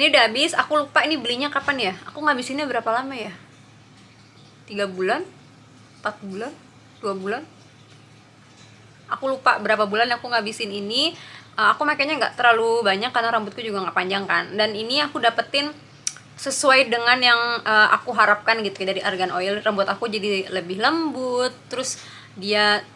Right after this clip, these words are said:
mengurangi kerontokan. Ya walaupun nggak banyak tapi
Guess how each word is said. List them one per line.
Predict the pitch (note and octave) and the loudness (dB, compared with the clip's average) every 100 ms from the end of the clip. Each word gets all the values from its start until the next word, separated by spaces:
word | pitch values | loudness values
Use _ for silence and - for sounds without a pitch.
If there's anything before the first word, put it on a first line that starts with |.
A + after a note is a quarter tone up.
| - | -16
mengurangi | A3+ B3 B3 A#3 A#3 | -6 -2 4 4 4
kerontokan. | A3+ A3+ A3 G#3 - A3 A3+ C4 C#4 | 4 4 4 -2 2 4 6 6 2
Ya | A3+ A3+ | 4 6
walaupun | G#3+ G#3+ A3 G#3+ | 6 4 0 0
nggak | |
banyak | G3 G3+ B3 - | 2 4 2 2
tapi | A3 A#3 B3 | -2 -2 -6